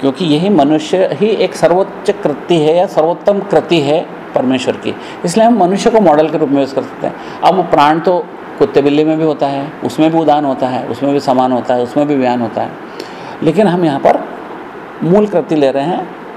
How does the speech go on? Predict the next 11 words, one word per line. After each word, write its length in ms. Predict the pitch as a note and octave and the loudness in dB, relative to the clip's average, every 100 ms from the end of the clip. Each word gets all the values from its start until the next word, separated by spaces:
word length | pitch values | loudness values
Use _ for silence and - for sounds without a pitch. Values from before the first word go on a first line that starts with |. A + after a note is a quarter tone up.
| - | 0
मनुष्य, 380 | C3+ G#3 B3+ G3+ | 2 4 2 -2
और 220 | - D3+ | 2 2
दूसरी 280 | D3+ C#3+ F3+ | 2 0 2
तरफ 180 | E3 D#3 | 2 2
ब्रह्मांड 440 | C#3+ A#2 B2 B2+ | 2 2 2 0
की 180 | B2+ A#3 D#4 - - - - - | 0 -2 -4 -10 -16 -16 -10 0
मूल 260 | F#3 A3 | 2 4
रचनाएं 640 | D#3+ C3+ D#3 D3 D3 G#3 G3+ | 2 0 0 0 2 0 0
जिनके 340 | C#3 C3 D#3 | 2 2 2
अंदर 300 | C#3 C3 E3+ | 4 4 4
ये 340 | D3+ D#3 F#3+ | 4 2 0